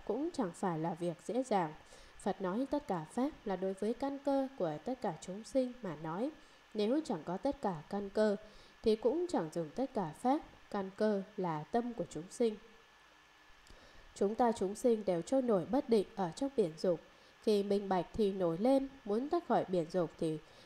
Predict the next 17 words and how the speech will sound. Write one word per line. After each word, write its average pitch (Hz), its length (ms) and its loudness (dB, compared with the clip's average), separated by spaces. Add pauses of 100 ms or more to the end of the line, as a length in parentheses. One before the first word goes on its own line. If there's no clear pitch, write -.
khi 254 180 6
hồ 196 200 6
đồ 160 340 4
thì 170 140 0
chìm 165 320 -4
xuống. 202 360 2 (560)
Chẳng 175 280 2
muốn 196 280 0
thoát 320 160 0
khỏi 180 180 4
biển 170 300 0
dục. 160 200 -2 (640)
Cho 196 180 2
nên 190 300 2
Phật - 240 -4
Bồ 165 160 0
Tát 254 260 0